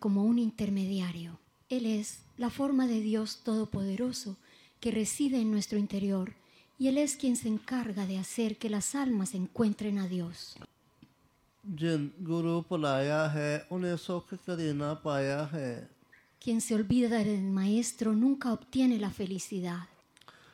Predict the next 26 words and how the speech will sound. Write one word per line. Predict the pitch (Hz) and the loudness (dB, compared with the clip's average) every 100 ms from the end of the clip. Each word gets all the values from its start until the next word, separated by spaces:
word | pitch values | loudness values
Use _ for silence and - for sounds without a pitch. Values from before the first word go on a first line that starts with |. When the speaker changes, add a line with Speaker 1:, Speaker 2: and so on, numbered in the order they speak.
| _ - | _ -8
Speaker 2:
ਕਬੀਰ | 175 151 147 156 | -4 0 0 0
ਸਾਹਿਬ | - 180 165 156 | -2 0 0 2
ਨੇ | 160 | 0
ਵੀ | 151 151 | 0 -2
ਕਿਹਾ | - 151 147 | -2 0 2
ਹੈ | 139 143 | 2 0
ਕਿ | - 160 | -4 -4
ਬਾਹਰੀ | 147 151 185 180 | 2 2 2 -2
ਤੌਰ | 156 151 | -2 -2
ਤੇ | 139 151 | -2 -4
ਪਤੀ | - 156 190 | -2 -4 -4
ਪਤਨੀ | 170 156 165 160 160 | -4 -6 -4 -2 0
ਦਾ | 151 143 | 0 -2
ਰਿਸ਼ਤਾ | 147 139 165 151 | -2 -4 -2 -2
ਲਿਆ | 143 135 135 | 0 -2 0
ਹੈ, | 139 131 151 - - - - - | 0 0 0 -4 -16 -20 -14 -4
ਔਰ | 156 | -4
ਪਤੀ | - 160 190 | -2 -4 -2
ਪਤਨੀ | 175 160 143 160 175 | -4 -6 -6 -4 -2
ਦਾ | 165 156 | 0 0
ਰਿਸ਼ਤਾ | 147 - 160 | -2 -2 -2
ਇੱਕ | 151 | -2
ਨਿੱਜੀ | 160 143 135 139 143 | -2 -2 0 0 0
ਰਿਸ਼ਤਾ | 135 - 147 | -2 -4 -4
ਹੁੰਦਾ | 123 143 131 139 | -2 -4 -2 -2
ਹੈ। | 131 131 123 - | 0 0 -2 -6